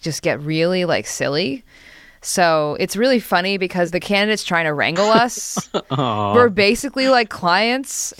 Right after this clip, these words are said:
Speaker 1: who get really excited about their own idea, which is great. <laughs> So there's a couple times where we,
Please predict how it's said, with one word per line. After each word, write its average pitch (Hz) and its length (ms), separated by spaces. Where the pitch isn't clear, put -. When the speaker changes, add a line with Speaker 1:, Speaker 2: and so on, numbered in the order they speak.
Speaker 1:
who 170 340
get 151 240
really 185 320
excited 170 480
about 151 240
their 143 260
own 156 140
idea, 147 540
which - 120
is 151 80
great. 139 440
<laughs> 196 100
So - 580
there's 196 200
a 208 60
couple 175 280
times 151 720
where 87 440
we, 73 180